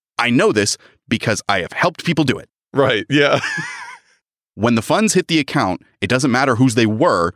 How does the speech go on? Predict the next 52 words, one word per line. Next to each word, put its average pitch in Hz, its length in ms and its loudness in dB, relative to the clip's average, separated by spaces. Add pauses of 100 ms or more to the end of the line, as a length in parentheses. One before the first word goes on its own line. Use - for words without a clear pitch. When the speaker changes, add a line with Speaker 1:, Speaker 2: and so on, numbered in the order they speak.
(160)
Speaker 1:
they 104 140 2
are 101 80 2
now 117 320 0 (120)
both 107 200 -4
of 82 80 -10
yours. - 340 -10 (140)
Speaker 2:
Mm-hmm. 117 280 -4 (420)
Speaker 1:
The 120 240 -2 (100)
only 208 340 4
thing 190 340 0
that 165 120 0
I 143 120 0
can 143 200 0
think, 95 380 -4
and 110 100 2
I 104 100 2
didn't 143 360 0
have 143 120 2
time 131 220 0
to 117 80 2
look 110 140 0
into 104 160 2
this, 80 240 0
I 90 80 4
also 98 300 2 (280)
don't 117 160 0
particularly 101 400 0
care, 131 340 0
although 117 640 2 (200)
there 117 120 2
is, - 280 2
now - 180 0
that 277 100 -2
I - 60 -4
think 294 160 -2
about 226 180 2
it, 98 80 -2
there's - 160 0
someone 247 220 0
I 143 80 2
can 127 140 -2
ask - 240 -2
about 90 220 -2
this 87 200 -2
because 107 560 -2
I 117 100 0
know 151 220 4
a 139 80 4
lawyer 131 300 4
in 139 160 2
Michigan. 85 500 -2 (140)
Speaker 2:
Nice. - 580 -2